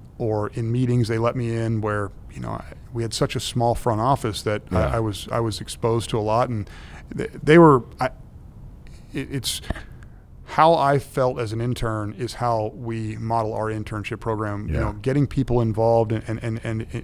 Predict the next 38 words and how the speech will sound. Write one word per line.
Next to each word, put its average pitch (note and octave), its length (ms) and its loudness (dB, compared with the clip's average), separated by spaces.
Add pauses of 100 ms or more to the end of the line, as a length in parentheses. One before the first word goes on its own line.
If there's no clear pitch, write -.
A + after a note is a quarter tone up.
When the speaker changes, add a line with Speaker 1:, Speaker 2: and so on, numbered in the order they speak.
Speaker 1:
including C3+ 500 2
them A#2 140 2
and A2 80 0
stuff, A2+ 340 0
and A2 180 -4
where A#2+ 200 -2
they A#2 140 2
can, A2 320 -2
it A2+ 160 -8
is C3 140 0
a A#2+ 60 0
learning A2 440 2 (140)
experience. - 500 -8 (340)
You - 100 -4
know, - 80 0
our, - 240 0
uh, - 240 -6
that, B2 200 0
that's C3 240 4
why A#2+ 320 8
I'm, A2 340 2
I'm A2 160 0
very A2 240 2
proud G#2+ 280 2
of G#2+ 80 -2
our G#2+ 80 2
internship G#2+ 500 -4
program, G#2+ 340 -2
because G#2+ 360 -2 (320)
those C3 200 10
guys C3 220 10
took - 220 2
care B2 180 4
of A2+ 60 4
me A2+ 180 4
when, G#2+ 140 2 (120)
whenever A2 380 2
I, A#2+ 160 -4